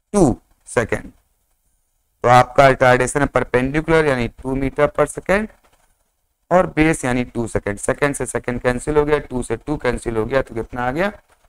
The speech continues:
वन meter per second, सॉरी ये सेकंड और सेकंड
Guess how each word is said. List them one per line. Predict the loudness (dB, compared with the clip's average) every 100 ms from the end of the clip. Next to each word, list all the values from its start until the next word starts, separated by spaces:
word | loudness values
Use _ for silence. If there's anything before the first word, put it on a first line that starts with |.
| -12
वन | -8 -6 -6 -6 -4
meter | -6 -4 -4 -4 -4
per | -6 -6
second, | -8 -6 -6 -6 -10 _ _ _ _
सॉरी | -4 -2 -2
ये | 0 -2
सेकंड | -2 -6 -4
और | -4
सेकंड | -6 -6 -4